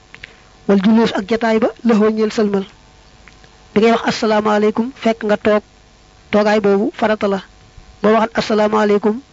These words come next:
tëdd, mbaa nga jóg di dem, di ko wax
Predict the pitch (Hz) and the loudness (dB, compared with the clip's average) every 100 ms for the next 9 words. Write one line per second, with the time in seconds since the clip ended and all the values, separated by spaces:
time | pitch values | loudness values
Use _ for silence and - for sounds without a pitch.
0 | _ - 233 180 226 - - - _ _ | _ -6 -2 0 -2 -4 -12 -20 _ _
1 | - - - - - - 196 214 220 226 | -20 -20 -20 -20 -18 -2 0 2 2 0
2 | 208 196 233 - _ - _ - - - | 0 -2 -4 -14 _ -20 _ -20 -20 -20
3 | - - - 220 214 202 | -20 -20 -6 -2 2 0